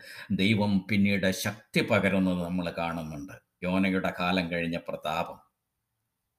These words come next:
അപ്പോൾ മിഡിൽ ഈസ്റ്റിന് മൊത്തമായി ഭീഷണിയായി അസീറിയ ഉയർന്നപ്പോൾ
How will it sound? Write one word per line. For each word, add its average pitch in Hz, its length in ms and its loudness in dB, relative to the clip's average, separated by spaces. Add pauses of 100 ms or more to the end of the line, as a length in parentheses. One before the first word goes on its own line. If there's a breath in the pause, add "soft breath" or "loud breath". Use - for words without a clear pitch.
(680 loud breath)
അപ്പോൾ 175 240 4
മിഡിൽ 156 380 4
ഈസ്റ്റിന് 170 520 -2
മൊത്തമായി 135 840 0
ഭീഷണിയായി 135 920 2
അസീറിയ 110 680 0
ഉയർന്നപ്പോൾ 113 840 2